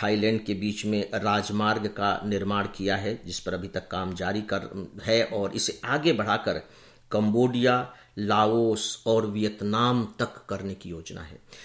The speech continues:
आप देखिए कि अगर हम इसको पूरा कर लेंगे, तो किस तरह से जो हमारा नॉर्थ ईस्ट के जो हमारे स्टेट हैं,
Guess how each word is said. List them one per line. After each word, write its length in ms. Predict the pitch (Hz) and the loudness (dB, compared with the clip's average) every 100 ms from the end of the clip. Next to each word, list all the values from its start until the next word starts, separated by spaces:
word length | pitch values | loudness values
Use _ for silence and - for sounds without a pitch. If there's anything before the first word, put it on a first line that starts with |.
| - | -2
आप 100 | 110 | 0
देखिए 300 | 117 139 143 | 4 4 2
कि 140 | 131 127 | 0 0
अगर 300 | 117 123 117 | 2 2 2
हम 340 | 104 110 - - | -2 -8 -8 -6
इसको 300 | 101 - 110 | -6 -4 -4
पूरा 340 | 87 101 104 | -4 -2 0
कर 240 | 101 127 123 | 2 4 4
लेंगे, 460 | 110 101 101 107 - - - | 4 2 2 -2 -4 -8 -2
तो 60 | 139 | 2
किस 240 | 196 - | 4 6
तरह 140 | 143 | 4
से 200 | 131 135 | 6 4
जो 120 | 117 117 | 2 0
हमारा 280 | 113 110 | 2 2
नॉर्थ 500 | 107 135 170 165 - | 4 8 8 6 2
ईस्ट 400 | 135 - - - | 0 0 -2 -2
के 100 | 120 | 0
जो 120 | 107 110 | 2 2
हमारे 280 | 104 107 | 2 2
स्टेट 480 | 101 - 170 185 180 | 2 6 10 10 10
हैं, 220 | 95 80 | -2 -4